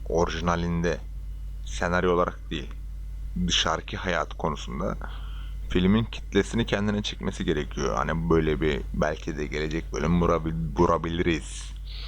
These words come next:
Bak, acaba kız ölecek mi? Ki asla öyle bir şey olmayacak. Çünkü Cezayir Sabit'in oğlunu kaçırdı ve yaşıyor. Çünkü Sabit'in son oğlunu öldürdüğü gösterilerek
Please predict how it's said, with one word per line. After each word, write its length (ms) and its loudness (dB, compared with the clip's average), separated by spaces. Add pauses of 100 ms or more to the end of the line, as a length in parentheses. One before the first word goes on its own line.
(380)
Bak, 180 0 (800)
acaba 400 0
kız 140 0
ölecek 360 2
mi? 160 -6 (320)
Ki 160 0 (160)
asla 440 -4 (300)
öyle 180 -2
bir 40 -6
şey 160 -2
olmayacak. 320 -2
Çünkü 280 0 (800)
Cezayir 480 2
Sabit'in 500 -2
oğlunu 300 0
kaçırdı 500 2
ve 160 2
yaşıyor. 500 0 (340)
Çünkü 380 -2 (680)
Sabit'in 720 -2 (280)
son 420 -2 (100)
oğlunu 560 2 (580)
öldürdüğü 680 4
gösterilerek 1080 2